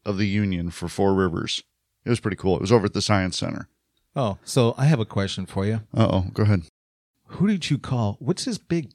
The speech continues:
Speaker 2: black vehicle sitting outside
Speaker 1: Uh,
Speaker 2: our
Speaker 1: that's,
Speaker 2: studio?
Speaker 1: that's a secret. That's a secret.
Speaker 2: That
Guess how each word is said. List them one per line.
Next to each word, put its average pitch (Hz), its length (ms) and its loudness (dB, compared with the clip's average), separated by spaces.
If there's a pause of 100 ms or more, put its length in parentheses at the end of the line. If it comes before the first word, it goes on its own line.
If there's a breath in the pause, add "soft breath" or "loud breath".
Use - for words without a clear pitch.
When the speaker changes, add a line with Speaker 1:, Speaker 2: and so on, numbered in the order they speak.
Speaker 2:
black 120 440 -6
vehicle 101 520 -2
sitting - 300 -6
outside 98 440 -2
Speaker 1:
Uh, 101 40 4
Speaker 2:
our 98 160 8
Speaker 1:
that's, 104 180 4
Speaker 2:
studio? 131 200 8
Speaker 1:
that's 107 140 4
a 131 60 4
secret. 135 440 2 (120)
That's 98 400 4
a 127 80 0
secret. 120 340 2
Speaker 2:
That 135 60 6